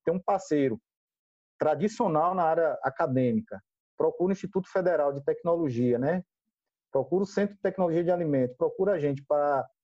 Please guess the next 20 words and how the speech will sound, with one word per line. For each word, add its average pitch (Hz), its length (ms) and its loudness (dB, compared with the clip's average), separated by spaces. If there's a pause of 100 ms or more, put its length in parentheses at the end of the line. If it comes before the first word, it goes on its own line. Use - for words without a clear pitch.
(180)
fazer 156 180 0
uma 190 80 2
parceria, 175 420 -2
um 160 80 2
curso 165 300 -2
de 156 100 -2
doutorado, 160 760 0
é 170 40 2
porque 170 280 -6
eles 185 260 -2
sabem 160 200 0
do 175 80 -2
potencial 175 840 0 (340)
que 160 80 -2
nós 170 280 2
temos 165 340 0
e 185 60 -4
que - 80 -2
a 185 60 2
região 170 340 0